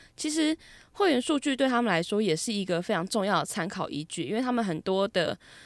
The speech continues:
呃，营运方针是从会员的数据里面去分析说，诶，这个族群的人，可能他除了咖啡之外，他还特别喜欢什么，哪些事情。那以华可以跟我们分享一下他们在会员经济这一块的营运状况。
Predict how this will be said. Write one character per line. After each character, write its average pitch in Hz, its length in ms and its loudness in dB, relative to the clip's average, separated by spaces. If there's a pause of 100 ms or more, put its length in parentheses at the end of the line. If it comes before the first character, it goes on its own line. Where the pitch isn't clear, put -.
(120)
呃， 170 200 0
营 208 120 2
运 254 140 2
方 208 240 0
针 202 180 0
是 226 100 2
从 175 200 -2
会 196 200 0
员 160 220 -2
的 - 220 -6 (280)
数 294 180 -2
据 254 120 -6
里 233 60 -2
面 196 120 0
去 262 100 -4
分 247 220 0
析 233 160 -4
说， 226 180 0
诶， 330 160 0
这 330 220 0
个 202 400 2 (220)
族 220 200 0
群 233 220 -2
的 196 140 2
人， 165 360 0
可 180 140 -6
能 160 420 -4
他 214 160 -4
除 214 140 -4
了 180 100 2
咖 240 160 0
啡 233 200 2
之 202 240 -4
外， 196 200 2
他 202 120 -6
还 196 160 -2
特 233 160 -4
别 190 100 -2
喜 - 160 -6
欢 170 160 -2
什 - 120 -8
么， 104 100 -6
哪 143 120 -2
些 185 200 -4
事 196 200 -4
情。 - 160 -8
那 233 260 -2
以 208 100 0
华 208 120 2
可 226 120 2
以 269 40 2
跟 269 80 0
我 277 40 2
们 226 80 -2
分 214 180 0
享 202 200 0
一 160 40 -2
下 294 220 -2
他 - 120 -6
们 175 200 -4
在 180 400 -2
会 240 180 0
员 151 220 0
经 190 200 -4
济 196 140 -6
这 170 160 -2
一 156 60 0
块 165 280 -4 (120)
的 - 380 -6
营 175 140 -4
运 190 160 0
状 180 240 -6
况。 - 300 -8